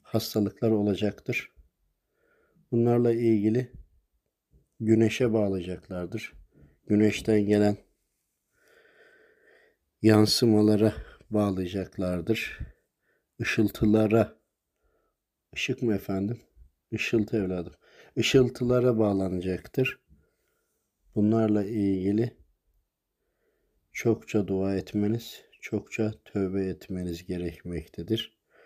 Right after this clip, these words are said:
O günlerin içine daha birçok felaketler de olacaktır. Her durumda da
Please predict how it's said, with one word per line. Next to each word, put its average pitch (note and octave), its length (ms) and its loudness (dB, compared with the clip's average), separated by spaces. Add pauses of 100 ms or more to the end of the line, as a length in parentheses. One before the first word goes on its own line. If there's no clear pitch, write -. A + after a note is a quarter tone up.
(1000)
O G#2+ 140 2
günlerin G2 540 0
içine G#2 440 -4 (220)
daha F#2+ 260 -8
birçok - 540 -10 (1900)
felaketler F#2 760 -4
de F2 60 -8
olacaktır. F2 800 -6 (1700)
Her A2+ 380 0
durumda F2+ 500 -6
da A2 200 -2